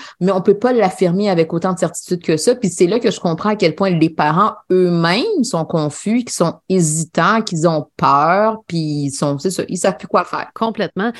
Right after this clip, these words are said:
Speaker 2: Puis tu sais, puis, puis c'est que là, à un moment donné, les experts se confrontent aussi. Fait que là, tu sais même plus quel expert. C'est pas comme si tous les experts prenaient le même camp. Là, tu ferais comme, «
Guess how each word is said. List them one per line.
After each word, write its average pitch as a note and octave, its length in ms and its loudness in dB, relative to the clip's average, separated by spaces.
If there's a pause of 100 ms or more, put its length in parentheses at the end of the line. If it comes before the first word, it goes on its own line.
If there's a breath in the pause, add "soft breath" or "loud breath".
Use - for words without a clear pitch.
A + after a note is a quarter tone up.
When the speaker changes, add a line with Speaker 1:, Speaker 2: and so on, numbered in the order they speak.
(180 loud breath)
Speaker 2:
Puis G#3+ 100 -2
tu - 60 -8
sais, A#3+ 260 -2
puis, G3+ 140 -6
puis F#3+ 180 -6
c'est G#3 240 -4
que G#3 120 -4
là, G#3 100 -2
à B3 40 -2
un A#3+ 40 -4
moment F#3+ 180 -2
donné, F#3+ 180 0
les A#3 220 0
experts A3+ 500 -2
se - 200 -4
confrontent G#3 720 -2
aussi. A#3 400 0
Fait E3+ 120 -4
que E3+ 80 -10
là, C#4+ 80 0
tu - 100 -14
sais G#3+ 140 -2
même A3 220 0
plus E4 340 -2
quel C4+ 260 0
expert. C4 400 -4
C'est - 80 -20
pas G4 100 -2
comme F4 160 0
si G3 180 -12
tous F#4 200 0
les A#3+ 200 0
experts B3 380 -2
prenaient A3 260 -2
le A3+ 60 -4
même G3+ 220 0
camp. G3+ 220 -4
Là, F#3 100 -4
tu F3+ 100 -14
ferais E3 120 -6
comme, « E3 160 -6